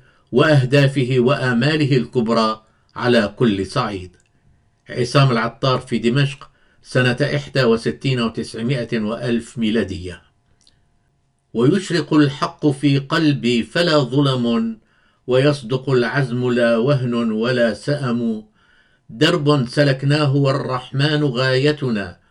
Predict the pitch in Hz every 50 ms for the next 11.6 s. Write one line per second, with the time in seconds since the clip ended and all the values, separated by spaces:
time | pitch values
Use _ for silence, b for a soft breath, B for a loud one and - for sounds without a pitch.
0 | _ _ _ _ _ _ _ - 110 113 131 147 165 165 170 165 156 147 - -
1 | - 147 147 143 139 139 135 135 - - 170 170 - _ - 135 123 - - 156
2 | 156 151 139 135 135 - 123 123 120 135 151 160 160 156 - 156 139 120 131 139
3 | 127 120 123 127 143 151 147 143 139 135 127 127 120 113 107 110 - _ _ _
4 | _ _ _ _ _ _ _ _ _ - 117 120 135 147 170 175 165 147 127 143
5 | 143 135 123 120 127 127 135 151 160 156 143 123 135 139 127 127 127 160 180 165
6 | 160 151 139 135 - 147 143 135 135 131 127 127 123 - _ - 123 117 127 123
7 | 113 110 - 120 107 101 110 123 117 113 113 107 101 101 98 b b b b b
8 | b b b b 113 117 120 127 - - 143 135 127 117 123 113 104 127 131 131
9 | 131 123 117 107 113 117 117 113 104 107 123 131 135 127 123 123 - - 123 117
10 | - - 131 127 139 139 135 127 - - 147 123 117 123 120 113 110 104 101 120
11 | 143 143 139 139 135 127 127 120 117 110 101